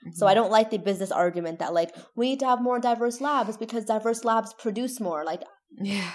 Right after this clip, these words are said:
Speaker 1: that's not why we need to have more diverse labs. We need to have more diverse labs because this is how we get to know each other. We're having enlightening conversations about, um,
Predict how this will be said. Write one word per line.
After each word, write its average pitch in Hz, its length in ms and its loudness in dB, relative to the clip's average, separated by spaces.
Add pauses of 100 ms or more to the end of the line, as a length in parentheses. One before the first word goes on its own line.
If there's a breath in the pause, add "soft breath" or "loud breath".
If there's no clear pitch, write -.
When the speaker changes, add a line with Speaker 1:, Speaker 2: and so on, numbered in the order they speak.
(100)
Speaker 1:
that's 220 220 6
not 214 160 6
why 202 160 12
we 202 100 2
need 202 120 -2
to 214 60 0
have 190 100 2
more 185 120 0
diverse 165 360 -2
labs. - 260 -6 (400 loud breath)
We 220 100 0
need 247 100 0
to 302 60 2
have 277 100 4
more 233 120 2
diverse 220 360 0
labs 330 300 0
because 220 260 -4
this 233 140 -6
is 254 100 -6
how 262 140 0
we 214 80 -2
get 208 160 -4
to - 80 -10
know 190 140 -2
each 196 140 -6
other. - 260 -6 (220)
We're 220 100 -2
having 226 420 0 (400 loud breath)
enlightening 226 600 2
conversations 185 1040 -6
about, 160 480 -4 (400)
um, 170 320 0